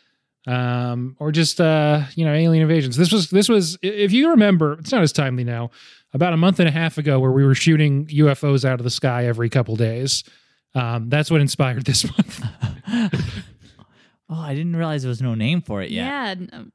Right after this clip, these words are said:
Speaker 3: I wish I
Speaker 1: Yeah.
Speaker 3: had known this earlier.
Speaker 2: Yeah.
Speaker 1: This is the first episode of the month. I like to workshop it a little bit.
Speaker 2: Ooh.
Speaker 3: All I can think of right now is unidentified flying podcasts. <laughs>
Speaker 2: Uh,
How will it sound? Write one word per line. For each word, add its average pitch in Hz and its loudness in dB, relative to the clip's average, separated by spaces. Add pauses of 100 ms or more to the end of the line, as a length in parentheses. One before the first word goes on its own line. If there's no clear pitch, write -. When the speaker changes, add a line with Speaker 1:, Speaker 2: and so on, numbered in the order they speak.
(140)
Speaker 3:
I - -6
wish 381 -2
I 349 2
Speaker 1:
Yeah. 339 2
Speaker 3:
had - 2
known 240 -2
this 220 -6
earlier. 220 -12
Speaker 2:
Yeah. 113 -6
Speaker 1:
This 170 6
is 202 2
the 214 2
first 233 0
episode 214 0
of 196 2
the 180 2
month. 196 2
I 143 2
like 143 2
to 147 2
workshop 135 0
it 120 -4
a 120 -6
little 117 -6
bit. 113 -10 (200)
Speaker 2:
Ooh. 131 -4
Speaker 3:
All 220 -8
I 233 -2
can 233 6
think 226 8
of 202 2
right 202 2
now 190 4
is 185 -4
unidentified 202 0
flying 185 -4
podcasts. 185 -10 (120)
<laughs> - -12 (720)
Speaker 2:
Uh, 156 -12